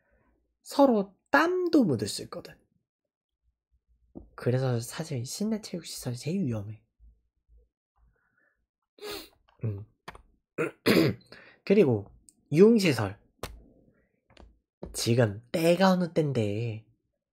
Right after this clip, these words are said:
흥청망청 노냐 이거죠. 응? 지금 때가 어느 때인데 막 이런 거 있잖아. 응. 예전에 그 아이엠에프 때 지금 때가 어느 때인데 막 이런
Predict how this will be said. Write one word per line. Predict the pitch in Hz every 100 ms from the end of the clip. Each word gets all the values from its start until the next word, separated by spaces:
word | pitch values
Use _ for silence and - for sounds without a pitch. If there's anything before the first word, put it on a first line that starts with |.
| _ -
흥청망청 | 302 294 277 233 165 135 107
노냐 | 107 147
이거죠. | 127 131 156 120 107 117 - _ _ _ _ _ _ - _ _ - - - - _ _ _ _ _ 156
응? | 123 - _ _ _ _ _ _ _ _ _ _ _ - - - - _
지금 | - 185 208 143 -
때가 | 302 440 453 427
어느 | 403 392 381
때인데 | 320 285 240
막 | 123
이런 | 127 123
거 | 107
있잖아. | 98 80 71 - _ _ _ _ _ _ _ _ _ _ -
응. | 117 101 - _ _ _ _ _ _ _ _ _ _ - - _ _ _ _ _ _ _ -
예전에 | 147 160 269 269 208
그 | 160 -
아이엠에프 | 110 160 247 240 - -
때 | 190 190
지금 | 180 190 190
때가 | 214 262 320
어느 | 330 269
때인데 | 254 233 190
막 | 135 139
이런 | 143 143 143